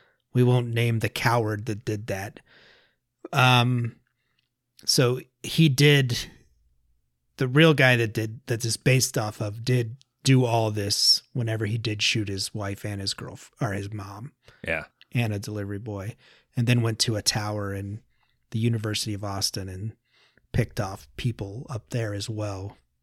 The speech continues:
Speaker 1: that lasted for many hours. Uh, there, what, there is a documentary. It's an animated documentary that was made in twenty sixteen called Tower, and that is the real account of some of the people that were there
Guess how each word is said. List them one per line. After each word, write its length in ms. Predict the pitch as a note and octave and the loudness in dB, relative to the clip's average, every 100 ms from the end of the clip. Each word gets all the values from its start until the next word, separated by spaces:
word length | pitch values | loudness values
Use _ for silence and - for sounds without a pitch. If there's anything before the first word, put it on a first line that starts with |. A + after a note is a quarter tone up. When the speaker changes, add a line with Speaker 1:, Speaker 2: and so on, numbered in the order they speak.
| - | -14
Speaker 1:
that 120 | A2 | -12
lasted 480 | A2 G2+ - - G#2 | -10 -6 -4 -4 -10
for 400 | - - G2+ F#2+ _ _ _ _ _ _ | -14 -14 -14 -14 _ _ _ _ _ _
many 300 | C3 C3+ A2+ | 2 4 4
hours. 440 | G2 F#2+ F#2 - - - - - - - _ _ - | -2 -6 -8 -8 -10 -16 -20 -20 -20 -20 _ _ 0
Uh, 200 | C#3 C#3 | 4 6
there, 180 | C3+ D3 | 4 2
what, 300 | C#3 F3 - | 0 -4 4
there 140 | E3 | 6
is 140 | G#3 | 6
a 60 | F3+ | 6
documentary. 840 | D3+ D#3+ E3+ D#3 C3+ C3+ C3+ B2+ | 4 4 4 4 6 6 6 6
It's 220 | B2 G#2+ A#2+ | 4 2 -2
an 100 | B2 | 0
animated 560 | C3+ D3 C#3 C3 A#2+ | 2 6 6 4 4
documentary 720 | A#2+ A#2 - A#2 A#2 A2+ A2+ | 2 0 0 -2 0 0 0
that 100 | A2 | -2
was 160 | A2 G#2 | -4 -2
made 200 | A#2+ A2+ | 0 0
in 260 | G#2+ G#2 - | -2 -6 -8
twenty 300 | - B2+ A#2 | -2 0 2
sixteen 680 | - A#2+ - - - A#2+ A2+ | 0 0 -2 0 2 2 0
called 320 | - G#2+ - | -2 -6 -4
Tower, 720 | - D3+ B2+ A2+ A2+ B2+ - _ _ | 0 2 2 0 -6 -12 -16 _ _
and 200 | D#3+ A#2 | -6 -2
that 160 | A#2 A#2+ | 0 0
is 160 | A2 | -2
the 160 | - A#2+ | -2 -2
real 320 | A2 A#2+ A#2+ | 0 0 0
account 540 | A2+ - A#2+ A2 - - _ | -2 0 0 0 -6 -12 _
of 220 | B2 A2+ - - - | -2 -2 -8 -20 -4
some 220 | - D3 | 4 4
of 60 | C#3 | 4
the 80 | |
people 340 | C3 D#3+ C3+ B2 | 4 2 4 2
that 180 | A#2+ B2 | 0 -2
were 120 | A#2 | 0
there 520 | B2 B2+ B2 A#2+ | 2 4 4 2